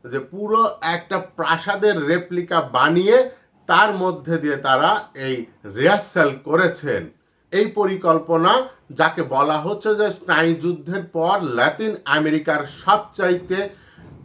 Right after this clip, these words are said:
বড় মার্কিন সামরিক অভিযান, তা ছিল চূড়ান্ত গোপনীয়তায় মোড়া।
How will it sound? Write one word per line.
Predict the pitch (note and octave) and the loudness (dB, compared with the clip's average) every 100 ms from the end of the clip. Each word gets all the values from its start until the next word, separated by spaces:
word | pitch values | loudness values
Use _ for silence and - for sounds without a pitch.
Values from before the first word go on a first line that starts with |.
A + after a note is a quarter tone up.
| - | -6
বড় | B2+ E3 G3 A3 | 2 4 6 4
মার্কিন | E3+ C3+ B2+ D#3 G3+ G#3+ F3+ | 2 4 4 4 -2 -6 -6
সামরিক | - C3+ D3+ E3 F3 F3 - | -8 -4 2 2 2 -2 -10
অভিযান, | D3 D#3+ F#3+ E3+ D3+ G2+ E2+ _ _ _ _ _ _ | -4 -2 2 4 2 2 -8 _ _ _ _ _ _
তা | F#3 F#3+ | -2 0
ছিল | G#3 G3+ G#3 - _ _ | 0 0 -2 -8 _ _
চূড়ান্ত | F3+ G#3+ A3+ A#3 - | -6 2 4 4 0
গোপনীয়তায় | G#3+ F3 D#3 E3 F3 E3 D#3+ D#3 D3 E3 D#3+ D3 | -2 2 2 2 2 2 4 2 2 4 4 2
মোড়া। | B2+ C3 D3 A#2 F2 | 0 2 4 4 0